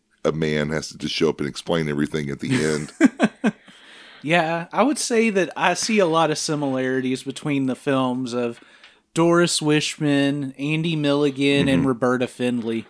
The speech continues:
Speaker 1: Yeah, definitely. There's a very argumentative style
Speaker 2: Yeah, I would
Speaker 1: that
Speaker 2: say that
Speaker 1: this one doesn't really go into, which, uh, kinda puts it on the lesser end of Doris Wishman films, even though I think it's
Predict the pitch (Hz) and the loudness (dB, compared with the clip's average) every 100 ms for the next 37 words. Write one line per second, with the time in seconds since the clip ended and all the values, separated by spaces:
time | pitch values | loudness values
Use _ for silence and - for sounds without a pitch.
0 | _ 95 90 71 67 98 87 85 80 73 | _ 4 6 4 4 2 2 -2 -2 -2
1 | 76 76 - 78 76 82 73 67 - - | -2 -2 -2 -2 0 0 0 -2 -8 -6
2 | 87 - - 87 80 78 80 76 73 76 | -2 -2 2 2 2 0 -2 -2 -2 -2
3 | - 85 78 78 73 - _ - - 143 | 0 2 4 4 0 -2 _ -20 -12 0
4 | 139 139 135 151 180 160 202 185 175 170 | 2 4 4 4 4 4 4 4 4 4
5 | 160 - - 143 - 170 135 139 123 107 | 0 -2 0 0 2 2 4 4 2 4
6 | 117 107 98 95 95 92 - 85 76 80 | 6 6 6 4 4 0 0 0 2 2
7 | 85 - - - 92 82 78 - _ _ | 0 -2 -6 2 4 6 4 -2 _ _
8 | _ _ _ _ _ _ - 131 170 147 | _ _ _ _ _ _ -2 0 2 0
9 | 120 120 101 73 78 - 113 101 110 117 | 2 2 2 2 0 2 2 2 2 2
10 | 101 120 113 110 117 113 113 113 104 113 | 2 4 4 4 2 0 -2 -6 0 2
11 | 110 107 85 95 95 95 90 85 78 92 | 2 0 -2 -2 0 2 4 4 2 -2
12 | 80 87 - - | -4 -6 -8 -16